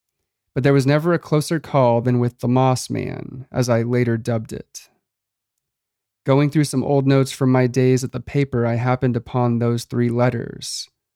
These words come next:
Pondering over them for a bit, an idea sprung to mind, and a smile crept across my face.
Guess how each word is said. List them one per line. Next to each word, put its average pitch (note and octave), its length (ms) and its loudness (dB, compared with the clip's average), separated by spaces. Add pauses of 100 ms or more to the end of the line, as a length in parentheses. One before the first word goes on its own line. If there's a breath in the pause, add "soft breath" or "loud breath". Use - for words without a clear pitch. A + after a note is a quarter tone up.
(380)
Pondering C3+ 440 4
over B2 220 4
them A#2+ 160 0
for B2+ 160 -2
a A#2+ 60 2
bit, B2 320 -2
an C3+ 100 0
idea B2+ 320 2
sprung C3 320 -2
to C3 140 -6
mind, B2+ 720 -2 (460)
and B2+ 100 0
a B2+ 60 4
smile B2 640 0
crept - 240 -4
across - 340 -2
my A2+ 180 -4
face. - 760 -6